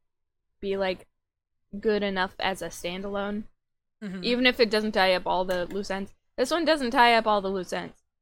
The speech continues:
Speaker 1: There's so much it doesn't tie up. Like, you cannot read only this book.
Speaker 2: No,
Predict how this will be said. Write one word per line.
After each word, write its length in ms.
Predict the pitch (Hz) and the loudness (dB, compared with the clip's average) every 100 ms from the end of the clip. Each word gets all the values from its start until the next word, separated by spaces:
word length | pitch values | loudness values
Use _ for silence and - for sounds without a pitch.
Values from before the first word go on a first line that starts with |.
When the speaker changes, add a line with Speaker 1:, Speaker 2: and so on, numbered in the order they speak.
| _ _ - | _ _ 0
Speaker 1:
There's 200 | 214 - | 0 2
so 260 | - 277 | 6 6
much 260 | 262 233 220 | 8 4 4
it 100 | 202 | 2
doesn't 240 | 196 190 | 0 2
tie 200 | 196 175 | 0 -2
up. 160 | 165 - _ _ _ _ _ _ _ _ _ | -2 -10 _ _ _ _ _ _ _ _ _
Like, 260 | 214 208 226 | 0 0 2
you 160 | 254 | -2
cannot 500 | 247 285 262 247 226 | 0 2 4 4 4
read 200 | 226 220 | 2 2
only 360 | - 214 214 202 | 2 2 2 0
this 180 | 185 185 | 0 -2
book. 260 | 185 160 - _ _ _ _ _ _ - | -4 -6 -8 _ _ _ _ _ _ -12
Speaker 2:
No, 300 | 175 123 | -10 -10